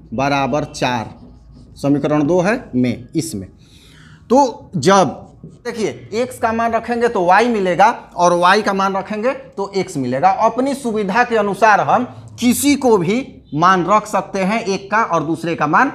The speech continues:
प्राप्त कर सकते हैं। तो यहाँ हमें सुविधा होती है कि हम वाई का मान रखें। तो जब वाई बराबर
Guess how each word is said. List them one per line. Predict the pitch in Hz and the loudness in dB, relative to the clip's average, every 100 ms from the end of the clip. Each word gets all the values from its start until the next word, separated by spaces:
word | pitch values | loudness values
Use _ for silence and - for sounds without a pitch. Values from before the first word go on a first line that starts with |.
| - - | -10 -10
प्राप्त | 170 180 233 - - - | 0 2 2 -4 -20 -2
कर | 208 185 | 0 0
सकते | - 120 - | -2 -8 -10
हैं। | 104 92 - _ - | -14 -14 -20 _ -6
तो | 202 | -2
यहाँ | 233 220 254 | 2 2 2
हमें | 214 240 | 2 -2
सुविधा | 233 220 208 202 | -2 -2 0 2
होती | 220 226 233 247 | 2 0 0 0
है | 175 | 0
कि | 143 175 | 0 -2
हम | 202 175 | 0 2
वाई | 175 214 | 4 4
का | 196 165 | 2 -2
मान | 147 135 | -2 -4
रखें। | 117 - 107 - - - - | -6 -10 -14 -14 -20 -18 -6
तो | 185 | 0
जब | 185 254 240 - - - - | 4 4 2 -12 -20 -12 -4
वाई | 170 190 196 220 262 - - | 2 4 4 2 0 -6 -8
बराबर | 127 160 156 143 131 - | -2 0 2 0 -2 -4